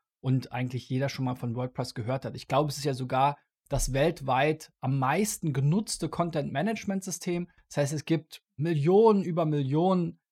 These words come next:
Websites, die damit gebaut wurden und dementsprechend auch Millionen über Millionen potenzielle Kunden, die vielleicht Hilfe brauchen, ähm, um ihre Website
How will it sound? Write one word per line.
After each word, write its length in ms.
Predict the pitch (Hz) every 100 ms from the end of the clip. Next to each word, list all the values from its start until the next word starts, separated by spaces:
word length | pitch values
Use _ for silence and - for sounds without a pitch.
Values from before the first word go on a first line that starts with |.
| _ 135
Websites, 600 | 151 165 - 156 151 -
die 80 |
damit 260 | 147 139 131
gebaut 540 | 131 110 139 202 -
wurden 440 | 170 170 165 165 165 _
und 160 | 139 127
dementsprechend 560 | 156 165 - 156 147
auch 220 | 95 139 147
Millionen 460 | 135 127 165 160 -
über 240 | 156 143 147
Millionen 500 | 139 127 147 151 151
potenzielle 680 | - - 147 - 127 127 127
Kunden, 480 | - 220 240 151
die 120 | 131 127
vielleicht 420 | - 120 127 -
Hilfe 360 | 151 196 202
brauchen, 640 | 135 - 104 131 - 151 160 _ _ _ -
ähm, 460 | 127 131 127 127 -
um 240 | 156 156
ihre 500 | 151 143 135 135 - _
Website 720 | 135 135 - 135 127 127 -